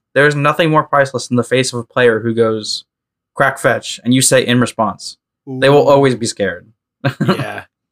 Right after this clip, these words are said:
Speaker 2: <laughs> Yeah, that's a lot of fun. Uh, in,
Speaker 1: <laughs>
Speaker 2: in, in response, Aven Mind Sensor. <laughs> Only look at the top four. Uh, in response, Unexpected Absent.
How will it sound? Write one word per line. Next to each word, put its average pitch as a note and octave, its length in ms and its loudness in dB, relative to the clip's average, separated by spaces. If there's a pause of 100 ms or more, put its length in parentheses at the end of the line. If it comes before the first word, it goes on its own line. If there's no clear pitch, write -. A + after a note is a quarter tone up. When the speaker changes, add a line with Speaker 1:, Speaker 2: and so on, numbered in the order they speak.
(240)
Speaker 2:
<laughs> - 480 -8
Yeah, D3+ 600 -4
that's D3+ 200 -6
a D3 60 -6
lot B2 180 -8
of A2+ 80 -16
fun. G#2+ 360 -14 (520)
Uh, B2+ 240 -4
in, F#3+ 180 0
Speaker 1:
<laughs> C#3+ 180 -2
Speaker 2:
in, G#3+ 180 -2
in F#3+ 200 -8
response, F3 760 -8
Aven E3+ 260 -4
Mind C#3 260 -8
Sensor. G#2+ 300 -14 (160)
<laughs> - 160 -20
Only G3+ 220 -6
look G3 1160 -2
at E3 80 -8
the - 20 -10
top - 200 -4
four. G#2 360 -10 (400)
Uh, C#3 240 -6
in A#3+ 140 -4
response, E3+ 760 -6 (560)
Unexpected E3+ 600 -6
Absent. C#3 540 -8